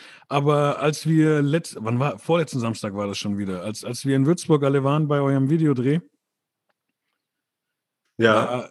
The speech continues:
Speaker 1: da, da hat, ähm, weil Trell hatte uns, also dem Joe Dawn und mir,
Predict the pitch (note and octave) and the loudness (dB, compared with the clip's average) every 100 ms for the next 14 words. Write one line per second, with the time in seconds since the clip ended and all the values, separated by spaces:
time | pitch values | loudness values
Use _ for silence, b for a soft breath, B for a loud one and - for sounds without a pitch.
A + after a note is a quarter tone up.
0 | _ - C3 B2+ B2+ B2 B2 A#2+ A#2+ G#2 | _ -6 0 2 2 0 0 0 -2 -6
1 | D#2+ E2 - C3 D3 C3+ D3 D3+ - - | -12 -14 -4 0 0 0 -2 -2 -8 -8
2 | A#2+ A#2+ B2 A#2 G#2+ _ _ _ B B | -2 0 0 0 -4 _ _ _ B B
3 | B B B _ _ A#2 C3 B2 - C3+ | B B B _ _ -2 -2 -2 0 2
4 | D3 F3+ E3+ D3+ D#3 E3 D#3+ F3+ F3 - | 4 2 0 -2 0 0 2 0 0 -6
5 | C3 C3+ D3 C#3 C3+ C#3 D#3 D3+ C#3 D#3+ | -4 0 0 2 2 0 0 0 0 2
6 | F3 | 0